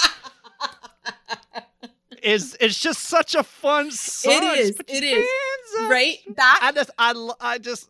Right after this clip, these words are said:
Speaker 2: I love it. I love it. But if we're at a karaoke bar, I'm gonna shut the place down with Baby Got Back.
Speaker 1: Oh,
Speaker 2: So
Speaker 1: no.
Speaker 2: just be ready for
Speaker 1: Oh,
Speaker 2: that.
Speaker 1: no. Oh, no. Okay. All right. All right.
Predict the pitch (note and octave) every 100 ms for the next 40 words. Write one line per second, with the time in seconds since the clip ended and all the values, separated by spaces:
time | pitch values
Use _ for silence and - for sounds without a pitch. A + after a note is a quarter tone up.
0 | _ G#3 G#3 G#3 A3 A3 F3+ - F#3 F#3+
1 | G#3 G3+ E3+ D#3+ B3 B3 C#4 D4 C#4+ C#4
2 | C#4+ C#4 C4 C#4 C4+ C#4 B3 C#4+ C#4+ D4
3 | _ _ _ - F#3+ A3 G#3+ F#3 - G#3+
4 | G3+ F#3 - F#3+ F#3 F3 D3 E3+ E3 D#3+
5 | C#3+ D#3 D#3 C#3+ C#3+ C3+ - C#3 G#2+ A2
6 | - - C#4 C4+ B3+ B3 C4 A#3 G#3 F#3
7 | F3 E3 D#3+ D3 C#3 B3+ A#3+ A3 G3 -
8 | - A#4 A#3 A3+ G#3 F#3 E3+ - - B3+
9 | C#4 B3+ G3+ F#3 C4 - - B4+ A#4+ A#3+
10 | - - - A4 - G#4+ _ - - _
11 | - G#4 _ - - _ F#4 _ _ F#4+
12 | _ - - _ - - _ _ _ -
13 | A3+ G#3+ F3 D3+